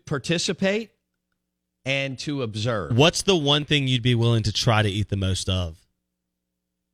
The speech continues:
Speaker 1: Wings.
Speaker 2: Okay.
Speaker 1: I like, I love wings.
Speaker 2: Yeah.
Speaker 1: Um, and I didn't like wings for, like, thirty,
Speaker 2: Which is
Speaker 1: five
Speaker 2: hilar-,
Speaker 1: years of my
Speaker 2: hilarious
Speaker 1: life.
Speaker 2: 'cause kids love chicken, so that's kind of like
Speaker 1: Yeah.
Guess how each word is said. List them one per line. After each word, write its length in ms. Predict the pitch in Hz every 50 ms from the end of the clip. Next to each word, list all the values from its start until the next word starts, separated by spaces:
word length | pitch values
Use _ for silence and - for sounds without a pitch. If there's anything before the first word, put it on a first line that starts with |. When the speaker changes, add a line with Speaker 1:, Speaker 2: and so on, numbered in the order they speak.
| _ _ -
Speaker 1:
Wings. 580 | 104 117 127 139 147 165 190 175 - - - - _ _ _ _ _ _ -
Speaker 2:
Okay. 280 | 117 - 117 92 82 78 78 - _ _ _ _ _ _ _ -
Speaker 1:
I 40 |
like, 320 | 107 123 127 131 123 - 110
I 40 | 107
love 240 | 110 117 117 113
wings. 400 | 117 110 104 101 113 120 - - -
Speaker 2:
Yeah. 260 | 107 98 92 87 80 82 - _ _ _ -
Speaker 1:
Um, 440 | 104 107 107 104 98 95 92 87 - _ _ _ _ _ _ _ _ _ _ _ _ _ _ -
and 120 | 113 127
I 80 | 127 127
didn't 220 | 135 143 135 123
like 220 | 127 143 147 -
wings 280 | 104 98 92 87 82 -
for, 140 | - 98 92
like, 240 | 92 90 87 82 - _ _ _ _ _ _ _ _ _ _ _ _ _ _ _ _ _ _ _ _ _ -
thirty, 260 | 104 104 104 104 95 -
Speaker 2:
Which 200 | - 123 123 -
is 140 | 151 127 -
Speaker 1:
five 160 | - 131 113
Speaker 2:
hilar-, 300 | 107 113 107 107 107 104 101
Speaker 1:
years 320 | 101 101 101 92 82 -
of 60 | -
my 200 | 113 113 107 104
Speaker 2:
hilarious 240 | 110 113 98 92 92
Speaker 1:
life. 240 | 98 90 76 73 -
Speaker 2:
'cause 160 | - 123 - -
kids 280 | - - 160 143 110
love 200 | 110 117 123 110
chicken, 400 | - - 120 107 - 90 85 87
so 160 | - - 101
that's 200 | 95 104 101 -
kind 200 | - - 110 101
of 100 | 95 95
like 120 | 98 92 92
Speaker 1:
Yeah. 280 | 117 131 139 90 98